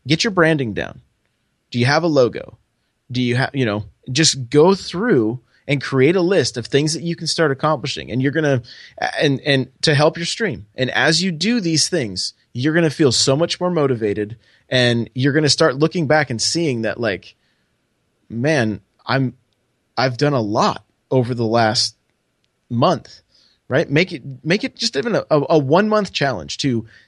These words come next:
create a, create a, a monthly goal, create a week, some weekly goals, and create some daily goals that all lead to that one month goal, and see where you're at after that. You know, maybe you wanna try to,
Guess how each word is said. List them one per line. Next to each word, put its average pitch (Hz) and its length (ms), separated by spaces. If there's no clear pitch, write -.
create 147 340
a, 202 120
create 156 280
a, 196 120
a 127 80
monthly 160 360
goal, 214 360
create 147 200
a 120 60
week, 147 320
some 123 260
weekly 185 280
goals, 196 380
and 127 160
create 131 540
some 123 200
daily 110 300
goals - 420
that 123 240
all 151 340
lead 139 260
to 127 80
that 110 220
one 113 280
month 110 300
goal, 76 280
and 123 140
see 170 300
where 175 180
you're 147 180
at 123 220
after 101 280
that. 90 320
You 104 100
know, 101 220
maybe 127 200
you 139 100
wanna 139 200
try 143 260
to, 131 220